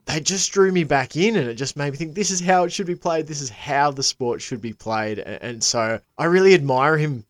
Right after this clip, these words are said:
for that. And it's gonna be incredible to see whether that can translate at this next level. It's incredible that we've got an Australian manager. We've had Australian players and that sort of thing go over,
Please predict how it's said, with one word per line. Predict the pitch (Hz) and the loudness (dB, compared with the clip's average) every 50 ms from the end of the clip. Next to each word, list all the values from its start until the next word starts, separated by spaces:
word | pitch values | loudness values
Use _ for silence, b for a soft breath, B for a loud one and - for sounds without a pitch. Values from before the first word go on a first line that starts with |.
| _ _ _ | _ _ _
for | - 135 | -4 -4
that. | 123 120 101 85 - _ _ _ _ - | -2 -2 -4 -6 -8 _ _ _ _ -4
And | 143 135 139 143 139 135 135 - - _ _ _ _ _ _ _ _ _ - | 0 2 2 2 0 -2 -4 -8 -12 _ _ _ _ _ _ _ _ _ -4
it's | - 147 - - | -4 -2 0 0
gonna | - 160 160 | 0 0 2
be | 151 147 143 143 143 - _ _ _ _ | 2 0 0 -2 -4 -8 _ _ _ _
incredible | - 160 143 - - - - - 160 160 165 175 165 165 160 151 | -8 -8 -6 -6 -8 -6 -4 0 2 2 2 2 2 0 -2 -2
to | - - 120 | -4 -6 -6
see | - - - - - 151 135 131 120 117 110 104 98 - _ _ - | -4 -4 -4 -2 0 0 0 0 0 -2 -4 -8 -10 -14 _ _ -16
whether | 113 107 107 135 143 147 139 151 151 | -14 -4 0 2 2 4 4 2 2
that | 135 120 139 131 120 - - | 2 4 4 2 2 0 -6
can | - 123 123 | -10 -8 -6
translate | 113 - - - 123 113 117 120 123 127 117 - 117 107 101 101 95 - _ _ _ - - | -6 -6 -6 -4 -4 -4 -4 -4 -4 -4 -6 -6 -4 -4 -6 -6 -8 -10 _ _ _ 2 2
at | 123 127 107 123 | 2 2 2 0
this | 120 131 120 - 120 | -4 -4 -2 -4 -4
next | 120 120 120 120 117 113 - - - | -6 -6 -4 -4 -4 -4 -4 -6 -6
level. | 110 110 110 110 107 107 92 87 - _ _ _ _ _ _ - | -6 -6 -6 -6 -8 -10 -12 -12 -16 _ _ _ _ _ _ -8
It's | 131 123 - 131 | -6 -4 -4 -6
incredible | 120 117 - - - 139 135 135 139 135 139 131 | -6 -8 -10 -6 0 0 2 2 2 2 2 2
that | 131 127 | 2 0
we've | 110 127 117 104 | -2 -2 -4 -4
got | 120 120 117 113 | -2 -2 -2 -2
an | 113 113 | -4 -8
Australian | 107 - - - 123 113 113 117 113 113 107 107 | -8 -8 -6 -4 -4 -4 -4 -4 -6 -8 -8 -8
manager. | 107 101 104 120 123 117 147 | -6 -6 -6 -4 -4 -2 2
We've | 160 190 202 | 4 4 6
had | 208 214 190 | 6 6 4
Australian | 156 - - - 175 160 156 156 143 131 123 | 4 2 0 2 2 2 2 2 0 -2 -4
players | - - - 127 139 156 160 165 151 135 113 120 | -6 -4 0 2 2 4 4 4 4 2 2 -2
and | 123 120 | -8 -6
that | 120 117 110 | -8 -8 -8
sort | - 120 117 | -8 -8 -8
of | 107 | -8
thing | - 123 120 117 107 | -8 -10 -10 -8 -6
go | 120 110 107 107 110 | -4 -4 -2 0 0
over, | 123 131 131 127 127 117 104 | 2 0 2 2 0 -2 -2